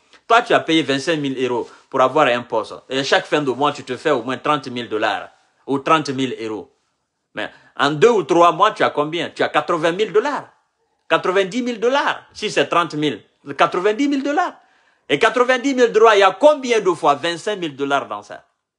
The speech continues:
Voyez-vous ? Sinon, les gens me poseraient la question, « Mais monsieur Kanté, pourquoi il faut payer, il faut payer vingt-cinq mille dollars pour avoir un poste ? » Et on, on gagne les postes en Guinée pour voler de l'argent de l'État,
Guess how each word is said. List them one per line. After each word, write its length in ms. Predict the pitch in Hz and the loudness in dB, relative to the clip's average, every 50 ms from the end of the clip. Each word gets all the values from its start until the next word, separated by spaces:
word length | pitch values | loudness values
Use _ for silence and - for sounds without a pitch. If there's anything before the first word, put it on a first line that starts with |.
| _ _ _ | _ _ _
Voyez-vous ? 460 | - 120 131 147 151 151 156 190 202 185 - _ _ _ _ _ _ _ _ _ _ _ _ _ _ _ _ _ _ | -8 -4 -4 -2 -2 -4 -6 -10 -16 -18 -20 _ _ _ _ _ _ _ _ _ _ _ _ _ _ _ _ _ _
Sinon, 540 | - - 151 143 151 185 226 254 277 - - _ _ _ _ _ _ | -6 -4 0 2 4 4 2 2 0 -8 -16 _ _ _ _ _ _
les 160 | - 135 147 | 0 0 2
gens 160 | 147 185 190 | 2 2 0
me 100 | 180 156 | 0 0
poseraient 320 | 139 139 151 143 165 170 170 | -4 -4 -2 0 0 0 2
la 120 | 147 123 | 0 0
question, « 300 | - - 139 135 175 165 | 0 -2 -4 -4 -4 -4
Mais 100 | 139 143 | -4 -6
monsieur 240 | 143 160 156 165 170 | -6 -6 -6 -6 -6
Kanté, 440 | - - 175 170 165 220 196 143 - _ _ _ _ _ _ _ _ | -6 -4 -6 -4 -4 -6 -6 -6 -8 _ _ _ _ _ _ _ _
pourquoi 300 | - 220 214 208 285 254 | -2 -2 0 2 2 2
il 80 | 214 160 | 2 2
faut 140 | 156 180 | -2 -4
payer, 280 | 160 151 175 160 160 151 156 | -4 -2 0 0 0 0 0
il 100 | 165 151 | 0 2
faut 140 | - 196 180 | 2 0 0
payer 200 | - 160 151 143 | 0 0 0 0
vingt-cinq 340 | 135 139 139 135 180 170 | 0 -2 -2 -2 -4 -4
mille 200 | 160 147 139 127 | -2 -4 -6 -6
dollars 300 | 123 131 131 135 135 127 | -6 -2 0 0 0 -2
pour 120 | 123 123 117 | -2 -2 -2
avoir 280 | 113 113 117 127 120 | -2 -2 -2 -2 -2
un 140 | 113 110 110 | -2 -4 -6
poste ? » 340 | 104 - 104 95 92 92 - - - | -8 -8 -8 -8 -8 -10 -10 -4 0
Et 200 | 139 175 220 233 | 2 4 4 6
on, 160 | 214 190 185 185 | 6 4 4 4
on 120 | 180 180 196 | 4 2 4
gagne 280 | 190 208 254 269 233 | 4 4 2 4 2
les 120 | 180 165 151 | 2 0 2
postes 240 | - 202 196 - 165 | 2 2 2 2 0
en 80 | 143 | -2
Guinée 280 | 139 135 160 180 190 175 | -2 -4 -4 -4 -4 -4
pour 160 | 135 135 127 | -4 -6 -10
voler 360 | 123 113 170 196 214 269 277 | -4 2 4 4 4 4 2
de 100 | 196 151 | -2 -2
l'argent 340 | 135 135 135 135 135 156 156 | -2 0 0 0 -2 -4 -6
de 120 | 143 113 | -6 -8
l'État, 300 | 101 - 92 - - - | -12 -14 -16 -16 -18 -20